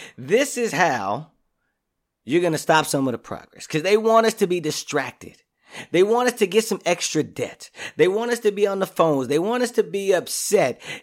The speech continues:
instead of speaking up. And you know what? They might have a good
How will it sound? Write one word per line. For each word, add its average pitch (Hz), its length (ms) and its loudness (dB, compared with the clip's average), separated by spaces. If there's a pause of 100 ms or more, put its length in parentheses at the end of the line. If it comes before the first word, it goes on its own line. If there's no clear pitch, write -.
instead 208 540 2
of 202 80 -4
speaking 170 500 -2
up. 135 200 -2
And 175 140 -2
you 160 160 0
know 277 280 4
what? 294 320 0 (200)
They 175 280 4
might 240 560 2 (240)
have 185 460 4 (340)
a 160 480 4 (240)
good 196 400 6